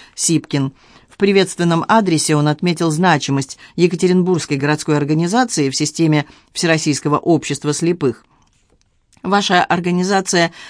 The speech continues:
не только самая большая по численности, но и самая активная, имеющая огромный опыт партнёрского взаимодействия с различными административными и социальными структурами». Президент вос поздравил виновников торжества с юбилеем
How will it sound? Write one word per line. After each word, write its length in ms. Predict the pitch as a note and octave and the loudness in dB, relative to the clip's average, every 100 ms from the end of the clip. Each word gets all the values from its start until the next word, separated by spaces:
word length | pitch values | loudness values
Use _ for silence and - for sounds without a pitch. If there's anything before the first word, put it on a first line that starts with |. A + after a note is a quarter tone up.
| - | -2
не 140 | F#3+ | 0
только 320 | F#3 C#4+ B3+ E3 | 2 0 0 0
самая 400 | F3 D#3+ D#3 D3 | 0 2 2 2
большая 440 | D#3 D#3+ D#3+ D3 | 0 0 0 0
по 160 | D3+ D#3 | 0 -2
численности, 680 | C4 - D#3 C#3 - C3+ - - - | -2 -2 -2 -2 -2 -4 -4 -10 -4
но 120 | D#4+ | 0
и 80 | G#3+ | 2
самая 440 | G3 F#3+ F3 E3 | 2 2 2 2
активная, 720 | - E3 - E3 D3 C#3+ C#3 C3+ - - | 0 -2 -2 -2 0 0 0 -4 -10 -4
имеющая 580 | F3+ F#3+ E3 D3 D#3+ D#3 | 2 2 2 2 2 2
огромный 600 | E3 D#3+ G3 F3 D#3 - | 2 2 2 4 2 2
опыт 420 | G3+ F#3+ E3 - _ _ | 0 2 -2 -4 _ _
партнёрского 680 | - F#3 F#3+ G3+ D3+ - C#3 | -2 -2 0 0 0 -2 -4
взаимодействия 840 | B2+ D#3 D3+ D3+ F#3 G#3+ G3 F3+ D#3 | 0 2 2 2 0 -2 0 0 0
с 120 | D3 | -2
различными 580 | C#3 D#3+ G3 - D3+ - | -4 -4 -4 0 0 0
административными 1040 | D3+ C#3 C#3 - D3 C#3+ B3+ A#3 G#3+ G3 - - | -2 -2 -4 -4 -4 0 2 4 2 0 -8 -6
и 120 | B3 | -4
социальными 640 | B3 D#3+ - D3 C#3+ D3 | -2 -4 -2 0 0 0
структурами». 760 | D3 - D3+ - C3 C3 B2 - _ _ _ | -2 -4 -6 -4 -4 -4 -4 -8 _ _ _
Президент 540 | F#3 E3 D#3 C3+ B2 | 0 0 0 0 -2
вос 240 | D3+ G3 G3 | 0 0 0
поздравил 600 | C#3 C3+ D3 D3 C3+ - | -6 -2 0 0 -2 -4
виновников 640 | E3+ G3 E3+ C3 C3 C3+ C3 | -2 0 2 0 -2 -4 -4
торжества 600 | D3+ D3 D#3+ D#3+ D3 C3+ | -4 -2 -2 -2 0 0
с 120 | - | 0
юбилеем 640 | D3+ D#3 G3+ D4+ F3 C3 | -2 0 2 2 2 -2